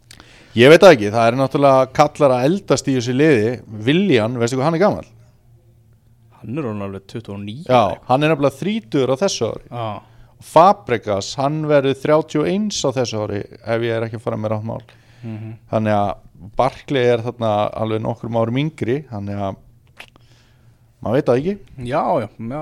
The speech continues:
Speaker 2: þetta er ágætis, ágætis
Speaker 1: Þetta er,
Speaker 2: gamb. Þeir
Speaker 1: þetta
Speaker 2: eru ekki meiri pening.
Speaker 1: Nei, einmitt, þetta er svona áhættunar virði, sko. Svo
Speaker 2: Já.
Speaker 1: getur vel verið að hann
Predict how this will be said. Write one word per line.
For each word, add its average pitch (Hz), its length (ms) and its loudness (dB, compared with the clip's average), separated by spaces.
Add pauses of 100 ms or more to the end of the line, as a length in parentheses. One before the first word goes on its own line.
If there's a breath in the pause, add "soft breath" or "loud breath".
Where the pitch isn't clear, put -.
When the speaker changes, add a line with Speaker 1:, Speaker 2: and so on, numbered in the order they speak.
(120)
Speaker 2:
þetta 131 80 -14
er 139 100 -2
ágætis, 127 360 -6 (100)
ágætis 131 260 -6
Speaker 1:
Þetta 117 60 2
er, 117 60 2
Speaker 2:
gamb. 143 180 2
Þeir 87 160 -8
Speaker 1:
þetta 131 100 -2
Speaker 2:
eru 139 120 0
ekki 139 120 -4
meiri 143 200 -2
pening. 147 360 -4
Speaker 1:
Nei, 156 300 6
einmitt, 156 340 2
þetta 123 220 2
er 120 80 0
svona 135 240 0 (1120 soft breath)
áhættunar 170 640 6
virði, 175 320 6
sko. - 240 -12 (120)
Svo 175 140 -2
Speaker 2:
Já. 160 60 0
Speaker 1:
getur 123 160 0
vel 123 140 4
verið 131 280 2
að 123 220 4
hann 131 240 -2